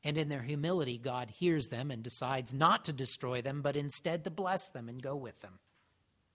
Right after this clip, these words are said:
First Peter five, six to seven. "Humble yourselves, therefore, under God's mighty hand,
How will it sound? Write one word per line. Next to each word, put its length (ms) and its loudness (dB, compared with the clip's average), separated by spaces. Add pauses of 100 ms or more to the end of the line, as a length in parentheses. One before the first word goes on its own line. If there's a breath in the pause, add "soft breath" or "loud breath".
(720)
First 320 4
Peter 260 2
five, 500 4
six 340 2
to 100 -6
seven. 520 2 (720 soft breath)
"Humble 400 8
yourselves, 680 4
therefore, 640 2
under 300 2
God's 460 2
mighty 460 0
hand, 580 -6